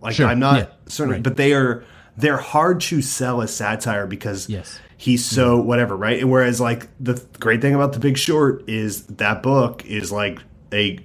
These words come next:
Speaker 1: a brilliant, 'cause Michael Lewis is the best writer in the world, a brilliant telling, but a very, like, down the middle. It's not really a political,
Speaker 2: Mm-hmm.
Speaker 1: I mean, it isn't, is it? But, like,
Speaker 2: Right.
Speaker 1: it's a very, like, measured, reported, smart book.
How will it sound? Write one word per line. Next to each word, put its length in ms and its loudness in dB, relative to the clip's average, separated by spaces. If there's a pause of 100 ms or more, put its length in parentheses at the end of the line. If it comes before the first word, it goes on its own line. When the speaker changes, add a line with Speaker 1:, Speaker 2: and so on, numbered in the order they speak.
(100)
Speaker 1:
a 260 0
brilliant, 580 2
'cause 140 -2
Michael 220 -2
Lewis 160 -4
is 80 -8
the 80 -10
best 180 -4
writer 220 -2
in 40 -8
the 60 -8
world, 400 0 (300)
a 60 -6
brilliant 360 4
telling, 360 0
but 140 4
a 40 4
very, 340 4
like, 300 2
down 220 2
the 80 4
middle. 480 0
It's 120 -2
not 160 2
really 140 2
a 60 -2
political, 360 -2
Speaker 2:
Mm-hmm. 80 -8
Speaker 1:
I 20 2
mean, 140 2
it 80 -2
isn't, 260 -4
is 120 -8
it? 100 -8
But, 120 -8
like, 260 -2 (440)
Speaker 2:
Right. 280 -8 (280)
Speaker 1:
it's 180 2
a 60 4
very, 380 4
like, 320 2
measured, 640 -2 (260)
reported, 640 -2 (240)
smart 420 -2
book. 340 -6